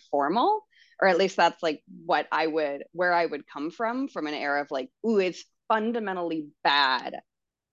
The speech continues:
to call or to even contact to get the data you want. You're supposed to waste a bunch of billing hours up front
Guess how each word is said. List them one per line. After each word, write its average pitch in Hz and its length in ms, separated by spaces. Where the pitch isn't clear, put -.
to 190 100
call 165 600
or 202 160
to 214 120
even 214 280
contact 294 440
to 180 60
get 165 160
the 165 80
data 160 220
you 156 160
want. 127 260
You're 208 120
supposed 196 540
to 196 80
waste 156 340
a 175 40
bunch 151 260
of 151 80
billing 151 300
hours 131 380
up - 300
front 170 540